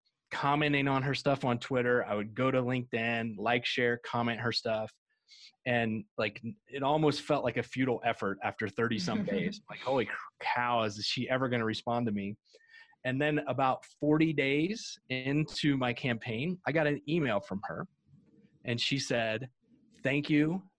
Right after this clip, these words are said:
Speaker 1: for the attention you've been giving me on Twitter and
Speaker 2: <laughs>
Speaker 1: LinkedIn. I have a new book coming out next month, and I would like to talk about it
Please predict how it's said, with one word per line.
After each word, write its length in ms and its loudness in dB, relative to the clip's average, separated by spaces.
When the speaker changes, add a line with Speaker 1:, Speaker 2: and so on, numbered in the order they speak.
Speaker 1:
for 380 4
the 140 0
attention 500 0
you've 200 0
been 180 -2
giving 400 0
me 160 -2
on 140 -2
Twitter 320 0
and 100 -2
Speaker 2:
<laughs> 40 -2
Speaker 1:
LinkedIn. 460 -8
I 80 2
have 260 2
a 100 2
new 360 4
book 420 0
coming 320 -2
out 360 -4
next 360 -2
month, 340 0
and 120 -2
I 100 2
would 260 2
like 420 0
to 240 0
talk 220 -2
about 240 0
it 100 -2